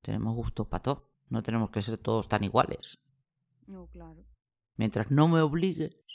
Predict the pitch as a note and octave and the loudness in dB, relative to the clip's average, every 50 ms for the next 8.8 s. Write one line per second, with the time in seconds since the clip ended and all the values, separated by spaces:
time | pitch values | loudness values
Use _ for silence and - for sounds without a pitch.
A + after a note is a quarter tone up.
0 | - - - _ _ _ _ _ _ _ _ _ _ _ _ _ _ _ _ _ | -20 -20 -20 _ _ _ _ _ _ _ _ _ _ _ _ _ _ _ _ _
1 | _ - A2+ A2+ A#2 A2+ G#2+ G#2 - A2+ A#2 A#2 A#2 A#2 A#2 A#2 A#2 A2+ - A#2 | _ -8 -6 -4 -4 -4 -6 -6 -6 -6 -6 -6 -6 -6 -4 -4 -6 -6 -6 -8
2 | A2+ - A#2+ - - - D#3 - - _ _ _ _ _ - - - - - F#2+ | -8 -8 -10 -10 -10 -12 -10 -10 -10 _ _ _ _ _ -10 -10 -10 -10 -12 -10
3 | - A#2 A#2 A#2+ - - - - _ _ _ - _ _ _ _ _ _ _ _ | -8 -8 -8 -10 -12 -16 -18 -20 _ _ _ -20 _ _ _ _ _ _ _ _
4 | _ _ - - A#2+ A2+ G#2 F#2+ G2 F#2+ - - F3 E3 C#3 B2 D#3+ A#3+ _ _ | _ _ -6 -4 -2 -2 0 -2 -2 -4 -4 -6 -6 -6 -6 -6 -8 -8 _ _
5 | _ _ _ _ _ _ _ _ - G#3+ G#3 _ _ _ _ _ _ _ _ - | _ _ _ _ _ _ _ _ -20 -20 -20 _ _ _ _ _ _ _ _ -6
6 | - - - _ _ _ _ _ _ _ _ - - - - - - - - - | -6 -6 -6 _ _ _ _ _ _ _ _ -18 -18 -18 -18 -20 -20 -20 -20 -20
7 | - - _ - - E3 F3 D#3+ E3+ E3 E3 E3 E3 E3+ D#3+ E3+ D#3+ D#3+ D#3+ D#3+ | -20 -20 _ 0 4 4 4 6 6 4 4 4 2 0 0 0 0 2 0 0
8 | C#3+ - - D#3 D3 C#3+ C3+ C3 B2+ A#2+ A#2 A2 G#2 G2 F#2 F#2+ | -2 -2 2 4 4 4 6 4 4 4 4 2 0 -2 -4 -6